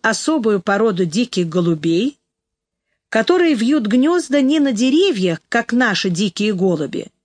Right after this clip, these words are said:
а в расселинах скал. Как-то раз я вынул из гнезда птенцов с тем, чтобы выкормить их дома и приручить.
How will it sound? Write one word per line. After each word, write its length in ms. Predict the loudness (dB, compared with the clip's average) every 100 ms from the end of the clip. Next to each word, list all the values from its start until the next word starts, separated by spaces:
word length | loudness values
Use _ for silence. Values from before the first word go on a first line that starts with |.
| _ _ _ _
а 140 | -2 0
в 40 |
расселинах 720 | 0 -2 -2 0 2 0 -4
скал. 560 | -8 -10 -8 -6 -8 -14 _ _ _ _ _ _ _ _ _ _ _ _ _ _
Как-то 380 | -4 -2 0 0
раз 260 | 0 -2
я 140 | -2 0
вынул 440 | 0 0 0 -2 -6 -4
из 200 | -4 -2
гнезда 460 | 0 0 -2 -2 -4
птенцов 880 | -4 -2 -2 0 -2 -2 -6 -20 _ _ _ _ _ _
с 140 | -18 -2
тем, 240 | 0 0
чтобы 340 | -2 -2 0
выкормить 640 | 2 0 2 0 0 -2 -2
их 120 | -4 0
дома 400 | 0 0 -4 -6 -4
и 120 | -2
приручить. 840 | 0 0 -2 -2 -6 -8 -14 -18